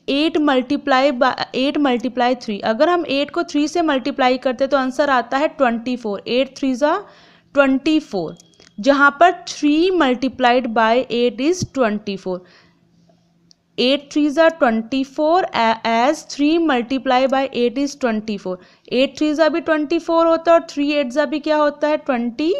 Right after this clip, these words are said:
फ़ोर। अब आ-, आगे पढ़ो, here eight, जो ये एट है, ये क्या है? मल्टीप्लायर। Multiply is the number by which another number is multiplied। और देखो, यहाँ पे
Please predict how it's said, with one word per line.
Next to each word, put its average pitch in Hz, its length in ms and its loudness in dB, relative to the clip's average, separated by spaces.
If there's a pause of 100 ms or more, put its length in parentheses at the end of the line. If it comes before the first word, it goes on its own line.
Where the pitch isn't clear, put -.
(240)
फ़ोर। 175 280 -4 (400)
अब 233 140 -2
आ-, 269 160 4 (140)
आगे 226 260 0
पढ़ो, 277 280 2 (380)
here 262 260 2 (160)
eight, 214 420 -2
जो 214 180 -6
ये 285 140 0
एट 240 460 -4
है, 185 240 -8
ये 277 140 0
क्या 302 200 2
है? 339 220 4
मल्टीप्लायर। 226 1300 0 (760)
Multiply 294 920 2 (460)
is 254 240 2
the 277 140 0
number 233 460 0 (140)
by 233 220 6 (200)
which 330 280 -2
another 277 480 4
number 214 400 2 (200)
is 285 180 -2 (100)
multiplied। 185 680 -4 (480)
और 240 60 4
देखो, 262 260 2
यहाँ 302 300 4
पे 330 80 0